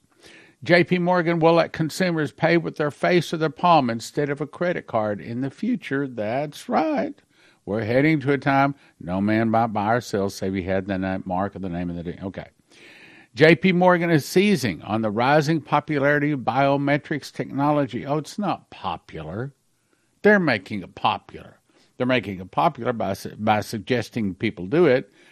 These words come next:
And then some of the, um, I started to call 'em knuckleheads, but I'm gonna be nice about it. Some of the people that are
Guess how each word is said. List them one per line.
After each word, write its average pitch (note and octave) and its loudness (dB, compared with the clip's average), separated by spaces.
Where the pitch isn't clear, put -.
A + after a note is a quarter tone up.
And A2 -4
then C3 0
some B2 -2
of G#2+ -2
the, G2 0
um, F2+ -10
I A#2 -2
started C#3 2
to - -16
call G#2 4
'em F2 -2
knuckleheads, F2+ -4
but G#2+ -4
I'm A#2 0
gonna G#2+ -2
be F#2 -2
nice D#2+ -8
about E2 -16
it. - -20
Some D#3+ 0
of C#3 -2
the C3+ 2
people A#2+ 0
that G#2 4
are G2 0